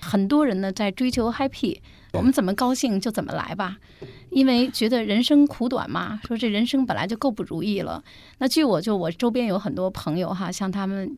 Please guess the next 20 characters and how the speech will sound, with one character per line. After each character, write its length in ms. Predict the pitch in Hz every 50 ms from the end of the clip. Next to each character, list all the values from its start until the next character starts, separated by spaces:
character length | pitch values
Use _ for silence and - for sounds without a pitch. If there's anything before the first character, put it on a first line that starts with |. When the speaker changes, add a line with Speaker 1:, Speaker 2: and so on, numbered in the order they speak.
| - -
Speaker 1:
嗯， 140 | 190 185
有 160 | 180 190 175 190
些 180 | - - 226
呢 120 | 220 208 214
是 140 | - 214
年 200 | 196 180 165 190
纪 100 | 196 214
大 220 | 214 226 220 214 185
一 60 | 190
点 200 | - - - -
的 100 | - -
啦， 160 | - - - 196
像 200 | - 220 202 208
四 160 | - - 247
五 100 | 196 190
十 160 | - - 208
岁 160 | - - 240
的 120 | 214 196 -
人 140 | - -
啦， 240 | - 202 202 202 214